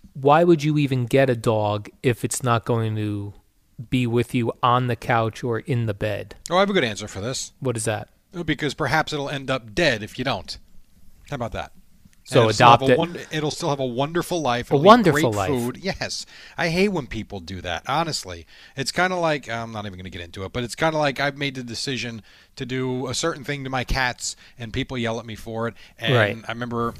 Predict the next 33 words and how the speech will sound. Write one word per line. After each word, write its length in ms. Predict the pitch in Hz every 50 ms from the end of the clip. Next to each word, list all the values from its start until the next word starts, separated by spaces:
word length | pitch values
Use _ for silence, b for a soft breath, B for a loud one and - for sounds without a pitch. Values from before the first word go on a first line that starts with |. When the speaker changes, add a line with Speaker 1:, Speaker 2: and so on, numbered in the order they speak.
| - - -
Speaker 2:
and 80 | 160 165
it 40 | 175
was 120 | 170 156
declawing 500 | 143 156 160 - - 170 170 165 160 151
their 100 | 139 127
front 280 | - - 147 139 131 117
paws 460 | - 113 104 87 80 82 - - - b b b b b
because 360 | - 120 - - 123 117 98
they 80 | 117
started 440 | 110 - - 135 131 123 117 110 98
basically 400 | - 143 139 127 - 135 131 117
ruining 320 | 104 110 127 127 120 113 104
the 80 | 101
house. 360 | 92 92 78 - - - - b b b b b b
Um, 720 | - 117 113 107 107 104 101 101 98 98 98 98 98 98 101 -
and 120 | - 120 113
I 60 | 110
remember 340 | 117 120 135 127 139 135 127
when 160 | 117 120 113
I 80 | 113 110
went 220 | 117 131 135 127
to 80 | - 120
the 100 | 139 131
vet-, 200 | 117 135 135 131 127 113 117 107
veterinarian 840 | 107 117 110 113 123 139 160 170 165 160 156 151 147 143 143 127 -
and 80 | 104 107
I 40 | 104
told 200 | - - 127 120
them 80 | 127
we 80 | 131 143
were 140 | 156 160 151
doing 240 | 147 135 131 127
it, 100 | 127 131